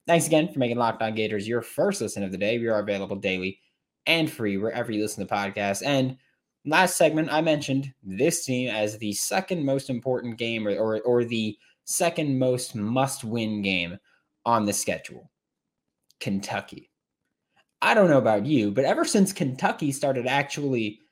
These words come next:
winning some of these games, I hate them a ton again now. So that's, so that's how I feel, 'cause it used to just be like, "Okay, little brother, like, whatever." But now,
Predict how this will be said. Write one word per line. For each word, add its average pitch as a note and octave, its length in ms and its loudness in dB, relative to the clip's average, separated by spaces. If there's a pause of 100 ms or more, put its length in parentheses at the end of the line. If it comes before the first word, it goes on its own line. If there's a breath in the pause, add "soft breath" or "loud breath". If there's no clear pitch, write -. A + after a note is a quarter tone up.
(360)
winning B2 540 2
some A2+ 220 0
of G#2+ 40 -4
these G2+ 160 -4
games, A#2 400 -2
I F3+ 200 0
hate F3+ 340 0
them G#2+ 160 0
a G2 40 -8
ton G#2 500 -4
again G#2 400 -6
now. F2+ 280 -10
So A#2 280 -2
that's, C3 240 -4
so F3 80 -4
that's A3 160 -2
how E3+ 100 4
I C#3+ 100 2
feel, C3+ 200 0
'cause C3+ 140 -2
it D#3 60 6
used G#3 300 4
to F3 60 2
just C#3+ 180 -4
be C#3+ 80 4
like, B2 180 4 (360 soft breath)
"Okay, A2 340 -2
little F2+ 180 -8
brother, F2+ 420 -10 (260 soft breath)
like, G#2 160 -2
whatever." A#2 420 2 (240)
But B2 220 2
now, F#3+ 460 0